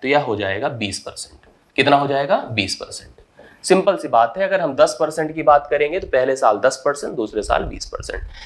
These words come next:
या हम ऐसे कह दें कि अगर हम दस परसेंट पहले साल का निकाल लें जो कि एक हजार होगा, तो मैंने simply यहाँ पर एक हजार कर दिया, ये पहले साल हो गया, फर्स्ट ईयर। दूसरे साल भी आपका एक हजार ही होगा क्योंकि साधारण ब्याज हर साल क्या रहेगा?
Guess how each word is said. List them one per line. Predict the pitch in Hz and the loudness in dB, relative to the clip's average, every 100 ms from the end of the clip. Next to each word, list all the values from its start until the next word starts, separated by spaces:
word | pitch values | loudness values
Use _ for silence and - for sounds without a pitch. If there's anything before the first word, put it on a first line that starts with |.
| - | 2
या | 135 175 | 6 6
हम | 175 160 | 6 2
ऐसे | 156 185 | 0 -2
कह | 180 160 | -4 -6
दें | 156 214 _ _ _ _ | -8 -14 _ _ _ _
कि | 151 | 2
अगर | 156 208 | 6 6
हम | 208 208 151 | 6 -2 0
दस | 190 - | -2 0
परसेंट | 185 170 190 185 | -2 -2 -4 -2
पहले | 165 156 170 | -2 0 -2
साल | 170 156 151 | 0 0 0
का | 156 | -2
निकाल | 131 123 127 | 0 4 4
लें | 151 131 | 2 -2
जो | 127 | -4
कि | 131 110 | -4 0
एक | 143 175 | 0 2
हजार | 127 107 98 | 0 2 2
होगा, | 98 95 110 - - _ | 0 4 4 4 -8 _
तो | 120 | 0
मैंने | 131 147 | 4 4
simply | 147 131 127 127 | 4 0 2 2
यहाँ | 120 113 | 2 2
पर | 113 | 4
एक | 131 151 | 2 2
हजार | 139 135 | 4 4
कर | 135 131 | 2 -4
दिया, | 135 151 151 - - _ _ - | -4 -10 -10 -18 -20 _ _ 2
ये | 165 | 4
पहले | 165 156 151 | 4 4 2
साल | - 87 | 2 0
हो | 92 | -2
गया, | 101 113 | -4 -4
फर्स्ट | - 147 - | 0 -2 -2
ईयर। | 147 170 - _ _ _ _ - - _ - - | -8 -8 -10 _ _ _ _ -20 -20 _ -18 -6
दूसरे | 135 160 160 190 | 6 8 8 4
साल | 202 139 123 | 6 6 6
भी | 175 160 | 4 0
आपका | 123 117 143 170 131 | 2 2 -2 -4 -4
एक | 139 139 | -6 -6
हजार | 135 117 113 | -2 6 6
ही | 123 170 | 6 -2
होगा | 180 110 107 123 135 - - | -2 0 4 4 4 -10 -8
क्योंकि | 139 143 | -4 -2
साधारण | 139 160 127 131 160 151 | 2 2 4 6 6 4
ब्याज | 113 110 117 | 4 4 2
हर | 113 | -4
साल | - 104 | 2 2
क्या | 104 104 | 2 0
रहेगा? | 101 101 104 156 196 - - | 0 -2 4 6 6 2 -16